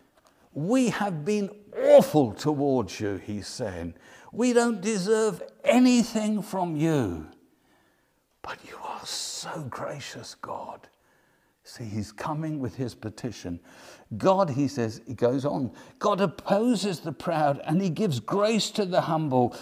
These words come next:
Submit yourself to God, resist the devil, and he will flee from you. Come near to God, and he will come near to you.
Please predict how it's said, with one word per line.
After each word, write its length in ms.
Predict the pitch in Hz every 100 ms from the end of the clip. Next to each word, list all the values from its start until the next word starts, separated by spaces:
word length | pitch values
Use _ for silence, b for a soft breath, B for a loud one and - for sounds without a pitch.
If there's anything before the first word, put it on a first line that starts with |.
| B -
Submit 640 | - 147 143 143 - -
yourself 640 | 156 151 - 151 151 139
to 100 | -
God, 440 | 147 131 139 143 131 B B
resist 640 | 127 143 101 123 196 -
the 100 | 185
devil, 560 | 156 156 160 160 175 160 B -
and 240 | 151 151
he 360 | 127 220 226 220
will 380 | 170 165 202 185
flee 400 | - 175 185 165
from 320 | - 160 156
you. 300 | 147 143 123 B B
Come 280 | - 240 226
near 220 | 214 226 208
to 160 | 185
God, 480 | 160 180 170 156 120 B B B B _
and 180 | - 110
he 280 | 113 180 185
will 200 | 175 165
come 340 | - 160 139
near 220 | 147 156 147
to 140 | 147
you. 320 | 143 147 135